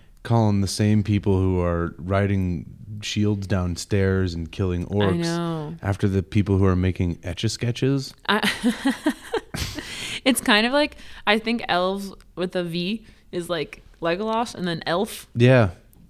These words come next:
Speaker 1: Yep.
Speaker 2: Elves.
Speaker 1: Elves. Yeah.
Speaker 2: I like the little guys.
Speaker 1: There's elves and there's elves.
Speaker 2: Elves. And also,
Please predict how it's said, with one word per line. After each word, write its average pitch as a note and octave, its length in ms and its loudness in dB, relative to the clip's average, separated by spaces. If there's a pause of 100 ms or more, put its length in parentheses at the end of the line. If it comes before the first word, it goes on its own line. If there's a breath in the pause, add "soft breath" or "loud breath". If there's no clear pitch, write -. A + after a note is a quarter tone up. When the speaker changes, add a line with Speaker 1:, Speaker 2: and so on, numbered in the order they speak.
Speaker 1:
Yep. G#2 100 4
Speaker 2:
Elves. - 440 -2 (160)
Speaker 1:
Elves. - 540 -4 (200)
Yeah. G2+ 180 0
Speaker 2:
I E3+ 40 0
like E3+ 200 -6
the G#2+ 80 -10
little - 180 -8
guys. - 320 -8
Speaker 1:
There's F#2 180 -2 (120)
elves D3 680 0
and A2 280 0
there's G2 180 0 (180)
elves. - 460 0 (640)
Speaker 2:
Elves. - 380 -8 (200)
And F#3+ 100 0
also, A3+ 380 0